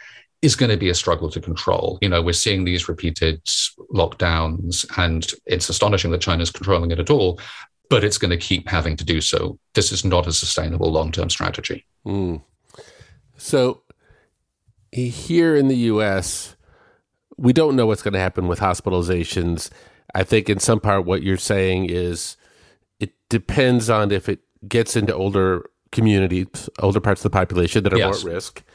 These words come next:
Speaker 1: Yep.
Speaker 2: like, like
Speaker 1: Yes.
Speaker 2: Portugal, um, and that, that, that we should anticipate that that is possible. But then, um, I think you've mentioned a number of factors around immunity, and let me repeat them back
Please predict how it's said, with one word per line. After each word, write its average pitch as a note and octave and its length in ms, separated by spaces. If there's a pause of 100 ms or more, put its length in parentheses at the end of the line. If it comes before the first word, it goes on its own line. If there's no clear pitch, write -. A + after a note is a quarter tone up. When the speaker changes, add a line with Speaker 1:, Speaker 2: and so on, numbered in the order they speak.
Speaker 1:
Yep. F#2+ 160
Speaker 2:
like, G2 200
like G#2+ 180
Speaker 1:
Yes. - 60
Speaker 2:
Portugal, G2 640 (460)
um, F#2+ 460 (400)
and G2+ 240
that, F#2+ 160 (160)
that, G2+ 160 (420)
that G#2 120
we G#2 140
should G#2+ 280
anticipate G#2 580
that G2 120
that G2 120
is F2+ 120
possible. E2+ 680 (840)
But B2+ 140
then, D#3+ 240 (400)
um, A#2 360 (600)
I B2 100
think F3+ 220
you've C3+ 120
mentioned A2+ 300
a G#2 60
number G#2 300
of F#2+ 80
factors G2+ 460
around F#2+ 240
immunity, F#2+ 380
and F2+ 80
let F#2+ 100
me G#2+ 100
repeat G2+ 320
them F2 100
back G2+ 320